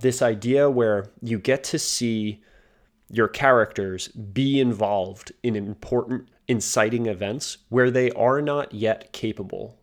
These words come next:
of dealing with the challenges. And there being consequences for that.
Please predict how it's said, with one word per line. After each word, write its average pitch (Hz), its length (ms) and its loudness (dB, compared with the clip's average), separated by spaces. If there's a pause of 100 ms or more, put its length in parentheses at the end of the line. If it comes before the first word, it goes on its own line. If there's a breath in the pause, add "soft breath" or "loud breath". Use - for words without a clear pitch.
(140)
of 95 280 -2
dealing 98 540 -4 (200)
with 98 280 -6
the 107 120 -4
challenges. - 640 -10 (320 loud breath)
And 110 180 -2
there 107 100 0
being 107 280 -2
consequences 104 800 -4
for 101 180 -6
that. - 280 -12